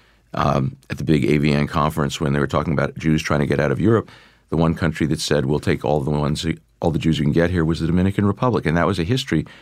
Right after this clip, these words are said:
that really had been lost. So we raised the money to bring, send the archivists from the Museum of Jewish Heritage down there and had a great exhibition.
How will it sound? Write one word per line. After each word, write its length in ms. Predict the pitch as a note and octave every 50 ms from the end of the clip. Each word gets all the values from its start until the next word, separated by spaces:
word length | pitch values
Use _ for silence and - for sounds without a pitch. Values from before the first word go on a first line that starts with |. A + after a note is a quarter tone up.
| - - - _ _ _ _ -
that 200 | F#2 F2+ E2 D#2+ D#2+
really 300 | F2 F2 E2+ E2+ F2 E2
had 160 | E2+ F2+ D2+
been 140 | - D2+ C#2+
lost. 420 | D2 E2 A2+ A#2+ G#2 C#2 - -
So 220 | - D#2 D2+ D2+ D2+ - - - - - _
we 80 | - D#2+
raised 280 | E2 E2 E2 F2+ E2
the 60 | - F#2
money 240 | F2 E2 E2 E2
to 80 | D#2 D#2+
bring, 360 | C2+ B1+ E2+ D#2 D#2+ D#2 C#2+ - _ _ _ _ _ _ -
send 200 | - - D#2+ E2+
the 60 | E2
archivists 560 | B1+ C#2+ D#2 D#2+ - E2 D#2 D#2+ D#2 E2 -
from 180 | - - D2+ D2+
the 60 | D2
Museum 360 | C#2+ C#2+ C2+ B1+ D#2 D2+ D2
of 60 | D2
Jewish 280 | C2 - D2 C#2+ C#2+ -
Heritage 380 | - E2 D#2 D#2 D#2 D2 - -
down 280 | - D2 D2 D2+ D2+
there 300 | D#2 D#2 D#2 D#2 D2 -
and 340 | C2+ C#2+ C#2+ D2 C#2+ C#2+ C#2 - - - - _ _ _ _
had 160 | - - D2+
a 40 | D#2+
great 320 | - - D#2 D#2+ F2+ A2+
exhibition. 760 | - D#2 C#2 - - C2+ A#1 A1 A1+ A#1 - - D2+ D#2+ D#2